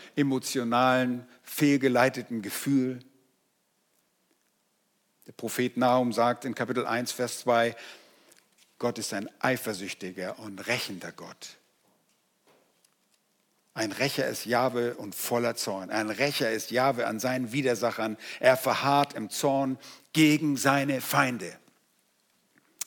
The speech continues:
Nun, ihr Lieben, wir erinnern uns daran, die Thessalonicher werden, wurden verfolgt und die Verfolgung der Gemeinde ist die Verfolgung des Herrn Jesus Christus. So wurde es dem Paulus gesagt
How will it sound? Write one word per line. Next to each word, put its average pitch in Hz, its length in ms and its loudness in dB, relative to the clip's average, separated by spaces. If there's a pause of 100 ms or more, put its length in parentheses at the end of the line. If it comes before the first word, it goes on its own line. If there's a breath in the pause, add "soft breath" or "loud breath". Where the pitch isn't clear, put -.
(100)
Nun, 135 260 0 (160)
ihr 131 100 0
Lieben, 147 260 4
wir 123 100 6
erinnern 131 280 6
uns 107 220 -6
daran, 120 380 2 (640 loud breath)
die 135 120 -2
Thessalonicher 139 840 4
werden, 135 360 4
wurden 135 300 2
verfolgt - 800 4 (1120 soft breath)
und 139 100 -2
die 139 80 0
Verfolgung 147 760 2
der 117 140 0
Gemeinde 117 800 2
ist - 260 -8
die 107 60 -8
Verfolgung 139 840 4 (600 soft breath)
des - 160 -12
Herrn 120 320 -4
Jesus 113 320 -6
Christus. - 640 -12 (1120)
So 98 220 -8
wurde 101 160 -6
es - 80 -10
dem 120 120 -6
Paulus 117 380 0
gesagt 95 400 -12